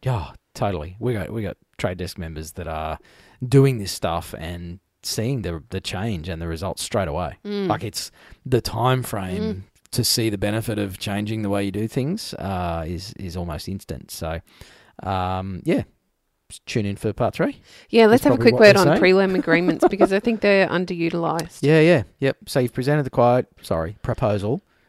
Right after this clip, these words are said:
Speaker 2: Well, I take it back a step further than that. And I,
Speaker 1: Yeah.
Speaker 2: see, I think prelim agreements can work in a few different crucial parts depending on your business and how you structure your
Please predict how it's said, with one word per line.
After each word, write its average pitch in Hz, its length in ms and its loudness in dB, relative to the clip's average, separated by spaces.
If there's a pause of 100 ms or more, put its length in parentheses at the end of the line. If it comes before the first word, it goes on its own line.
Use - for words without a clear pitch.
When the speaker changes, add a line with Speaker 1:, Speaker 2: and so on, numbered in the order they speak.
(180)
Speaker 2:
Well, 294 220 2
I 359 80 4
take 392 180 -2
it 381 80 0
back 220 140 -2
a 208 40 0
step - 220 -2
further 190 320 0
than 190 160 -4
that. - 460 -10
And 208 340 0
I, 202 140 4
Speaker 1:
Yeah. - 100 -6
Speaker 2:
see, 262 240 -2
I 262 60 2
think 294 200 -4
prelim 214 340 0
agreements 175 440 -2
can 185 160 -6
work 175 180 -2
in 170 80 -4
a 165 40 -6
few 175 180 -6
different 165 420 -4
crucial - 300 -8
parts 151 320 -6
depending 180 280 -2
on 165 100 -2
your 143 60 -6
business 135 320 -6
and - 80 -18
how 170 80 -6
you 135 100 -8
structure - 500 -6
your 151 340 -4